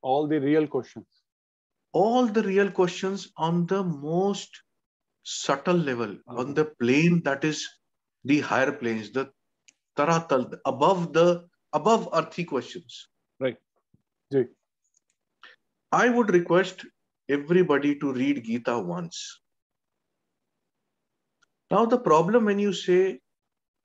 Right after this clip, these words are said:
Speaker 2: how to forget, forgetting is my issue.
Speaker 1: Yes. Solely my issue. Yes.
Speaker 2: I have to master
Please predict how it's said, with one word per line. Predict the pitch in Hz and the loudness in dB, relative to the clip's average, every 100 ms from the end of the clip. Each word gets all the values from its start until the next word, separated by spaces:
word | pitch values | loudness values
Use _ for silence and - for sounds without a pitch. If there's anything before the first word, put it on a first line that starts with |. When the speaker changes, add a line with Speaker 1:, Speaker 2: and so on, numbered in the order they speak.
| _ | _
Speaker 2:
how | - 147 185 180 | -2 2 2 2
to | 185 190 196 _ _ _ _ _ _ _ _ _ _ | -2 -2 -6 _ _ _ _ _ _ _ _ _ _
forget, | - 123 117 117 113 - _ _ _ _ _ _ _ _ | -2 -2 0 -2 -2 -12 _ _ _ _ _ _ _ _
forgetting | 147 147 147 180 185 247 226 | -4 -4 0 0 0 -4 -4
is | 196 175 | -6 -6
my | 156 127 139 | -6 -4 -4
issue. | 120 95 - - _ _ _ _ _ _ _ _ _ _ _ _ _ _ | -4 -6 -12 -20 _ _ _ _ _ _ _ _ _ _ _ _ _ _
Speaker 1:
Yes. | 131 120 _ _ _ _ _ _ _ | -14 -14 _ _ _ _ _ _ _
Solely | - 135 139 135 | -4 -2 -2 -6
my | 120 117 | -6 -8
issue. | 107 - 113 | -10 -18 -12
Yes. | 120 - _ _ _ _ _ _ _ _ _ _ _ _ - | -12 -12 _ _ _ _ _ _ _ _ _ _ _ _ -2
Speaker 2:
I | 202 | 0
have | 214 165 185 180 | 2 0 -2 -2
to | 196 202 220 220 _ _ _ _ _ _ | -4 -4 -6 -14 _ _ _ _ _ _
master | 123 120 135 - | 0 2 0 -4